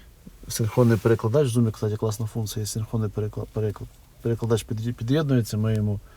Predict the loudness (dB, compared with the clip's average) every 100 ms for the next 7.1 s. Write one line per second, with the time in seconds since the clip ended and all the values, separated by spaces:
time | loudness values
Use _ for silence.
0 | -20 -20 -16 -4 2 4 2 4 4 4
1 | 2 -2 -2 -2 0 0 2 2 0 0
2 | -2 2 4 4 2 -2 -2 -8 -20 -18
3 | -18 -20 -20 -20 -20 -6 0 2 2 0
4 | 2 4 6 6 6 2 2 2 0 0
5 | 2 2 2 2 0 0 0 0 0 -2
6 | -4 -2 0 0 -2 -4 -2 -2 -2 -4
7 | -10